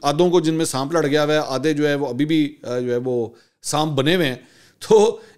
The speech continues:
इन्होंने सबने अपने थंबनेल्स के ऊपर जो है ना वो यही लिखना था, "पाकिस्तान तहरीक इंसाफ का दबंग मुजाहिरा।" इनमें से कई जो है आज भी अपने थंबनेल्स इसी तरह ही बनाते हैं, आप उठा के देख लीजिएगा। तो खैर है, वक्त के साथ साथ जो है ये हो जाएगा, ठीक हो जाएगा।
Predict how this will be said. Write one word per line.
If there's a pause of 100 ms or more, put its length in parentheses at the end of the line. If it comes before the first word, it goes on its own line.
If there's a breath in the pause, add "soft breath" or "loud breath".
इन्होंने
सबने
अपने
थंबनेल्स
के
ऊपर
जो
है
ना
वो
यही
लिखना
था,
"पाकिस्तान
तहरीक
इंसाफ
का
दबंग
मुजाहिरा।" (440 loud breath)
इनमें
से
कई
जो
है
आज
भी
अपने
थंबनेल्स
इसी
तरह
ही
बनाते
हैं, (100)
आप
उठा
के
देख
लीजिएगा। (760)
तो (460 soft breath)
खैर
है, (200)
वक्त
के
साथ
साथ
जो
है
ये
हो
जाएगा,
ठीक
हो
जाएगा।